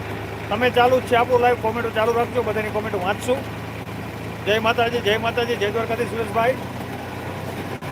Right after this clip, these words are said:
અને હવે એક મિનિટ ચાલુ રાખજો. આ ભાઈ એક ભૂલા પડ્યા છે, રસ્તો ગોતે છે.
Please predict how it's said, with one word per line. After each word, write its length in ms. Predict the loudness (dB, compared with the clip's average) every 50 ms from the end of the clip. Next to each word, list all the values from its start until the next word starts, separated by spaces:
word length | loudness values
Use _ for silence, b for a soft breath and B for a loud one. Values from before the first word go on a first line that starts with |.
| -10 _ -10 -10 -10 -10 -10 -14 -14 -10 -8 -8 -8 -8 -8 -8 -10 -8 -4
અને 100 | 0 2
હવે 140 | 2 4 4 4
એક 100 | 2 2 0
મિનિટ 180 | -4 -2 0
ચાલુ 200 | 0 2 2 4 4 4
રાખજો. 240 | 4 4 4 2 2 0 -2 -8 -8 -8 -8 -6 -6 -4 -2 -2
આ 60 | 2
ભાઈ 260 | 4 6 6 8 6 6
એક 60 | 4 2
ભૂલા 220 | 2 4 4 4
પડ્યા 340 | 4 4 2 2 2 2 0
છે, 60 | -2 -2 -2 -2
રસ્તો 180 | -2 -2 -2 -2 0 0
ગોતે 220 | 0 0 2 2 2
છે. 80 | 2